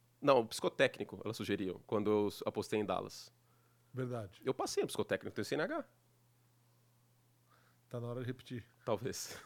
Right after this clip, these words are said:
Speaker 1: <laughs>
Speaker 2: Refaça.
Speaker 1: Ai,
Speaker 2: Venceu. O que você
Speaker 1: venceu.
Speaker 2: passou pra C N H caducou.
Speaker 1: <laughs>
Speaker 2: Faça outro. Mudando de
Speaker 1: Ai,
Speaker 2: assunto.
Speaker 1: ai.
Speaker 2: A pergunta da pauta é: Rams brigam por algo em vinte e três?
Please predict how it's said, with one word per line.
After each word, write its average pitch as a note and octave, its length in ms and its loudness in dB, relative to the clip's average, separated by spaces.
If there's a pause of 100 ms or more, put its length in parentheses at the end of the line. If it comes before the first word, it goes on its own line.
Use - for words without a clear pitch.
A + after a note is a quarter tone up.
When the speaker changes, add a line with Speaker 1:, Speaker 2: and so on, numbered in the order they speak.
(880)
Speaker 1:
<laughs> - 2250 -2
Speaker 2:
Refaça. E3+ 840 6
Speaker 1:
Ai, C3+ 440 0
Speaker 2:
Venceu. F#3 600 8 (100)
O D#3 120 -2
que - 80 -8
você C3+ 280 6
Speaker 1:
venceu. D#3 140 12
Speaker 2:
passou C3+ 160 12
pra F3+ 120 4
C G3 120 2
N E3+ 80 6
H D#3+ 200 6 (120)
caducou. G3+ 580 8 (420)
Speaker 1:
<laughs> D4 460 12
Speaker 2:
Faça A3+ 340 10
outro. F#3+ 400 6 (2000)
Mudando D#4 320 10
de - 60 10
Speaker 1:
Ai, B3+ 60 12
Speaker 2:
assunto. A3+ 460 10
Speaker 1:
ai. G#2 160 2 (1000)
Speaker 2:
A E3+ 100 8
pergunta G#3 460 6
da F#3+ 100 10
pauta G3 440 8
é: D#3 180 8
Rams F#3 720 8
brigam G3 420 4
por E3 180 4
algo E3+ 240 10
em D3+ 80 4
vinte C#3 220 -2
e - 40 -14
três? - 680 2